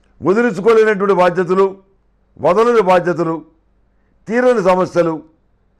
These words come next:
పరిష్కారం లేనటువంటి ప్రశ్నలు, సమాధానాలు. ఏం చేయాలి? ఏదో విధంగా కష్టపడి పునర్వివాహ సంబంధాల విషయాలు కూడా ఒక దారికి తెస్తారు.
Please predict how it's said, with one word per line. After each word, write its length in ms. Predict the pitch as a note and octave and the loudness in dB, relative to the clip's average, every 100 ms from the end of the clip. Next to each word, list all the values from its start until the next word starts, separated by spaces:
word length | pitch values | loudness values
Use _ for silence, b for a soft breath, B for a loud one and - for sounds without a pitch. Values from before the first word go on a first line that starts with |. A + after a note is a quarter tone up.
| _ - | _ -2
పరిష్కారం 500 | G3+ F3+ A#3 A#3+ A3+ | -2 0 -2 0 0
లేనటువంటి 440 | G#3+ G3+ F#3 F#3+ C#3+ | 0 0 -2 -2 -2
ప్రశ్నలు, 420 | D#3+ E3 F#3 F3+ F3+ D3+ | -4 -2 -2 0 -2 -2
సమాధానాలు. 600 | C#3+ C#3 B2 A2+ G2+ F#2 - _ _ _ _ A2 F3+ | -2 -2 -4 -6 -8 -14 -20 _ _ _ _ -2 0
ఏం 100 | A3 D#3+ | 0 -4
చేయాలి? 320 | D3+ G#2+ F2+ _ _ _ _ _ _ _ _ _ _ _ _ _ _ _ _ _ _ _ _ _ _ _ - | -4 -4 -6 _ _ _ _ _ _ _ _ _ _ _ _ _ _ _ _ _ _ _ _ _ _ _ 0
ఏదో 100 | G#3+ A3+ | 4 4
విధంగా 260 | A3 G#3 G3 E3+ | 4 4 4 2
కష్టపడి 380 | E3+ F#3+ G3+ G3+ G3 _ _ _ _ _ _ E3 | 2 2 2 0 -4 _ _ _ _ _ _ -2
పునర్వివాహ 460 | G3+ A3+ G#3+ G#3 G3 F#3+ | 2 4 4 4 2 0
సంబంధాల 340 | F#3 F3+ F3 F3 | 0 0 0 -2
విషయాలు 260 | B2+ F3 | 0 0
కూడా 220 | F3 F3+ C#3 - _ _ - | 0 0 0 -4 _ _ -6
ఒక 100 | D3+ | -2
దారికి 380 | D3+ D#3 D#3+ C#3 | 2 0 0 -6
తెస్తారు. 380 | B2+ - A2 | -8 -6 -8